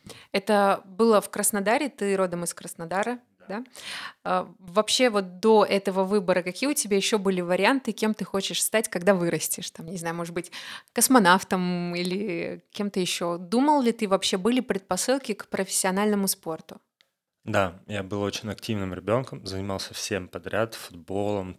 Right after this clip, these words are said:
Speaker 2: теннисом маленьким, большим, э, волейболом в связи с моим ростом, баскетболом. Но так активно это был только футбол и теннис до,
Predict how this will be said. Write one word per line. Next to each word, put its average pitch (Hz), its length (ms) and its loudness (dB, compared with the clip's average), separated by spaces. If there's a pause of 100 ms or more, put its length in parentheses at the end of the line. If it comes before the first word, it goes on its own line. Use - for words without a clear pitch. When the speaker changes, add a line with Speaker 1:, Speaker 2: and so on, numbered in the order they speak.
Speaker 2:
теннисом 98 580 -6
маленьким, 92 680 -8 (540)
большим, 92 1000 -6 (1080)
э, 90 640 -6 (360)
волейболом 90 840 0 (200)
в - 60 -14
связи 87 260 -4
с - 140 -10
моим 90 180 -8
ростом, 85 400 -6
баскетболом. 87 800 -8 (580)
Но 101 760 -4 (140)
так 95 240 -2
активно 123 480 -6
это 98 140 -8
был 92 180 -8
только 95 240 -10
футбол 98 460 -2
и 107 120 -12
теннис 87 500 -6
до, 98 600 -4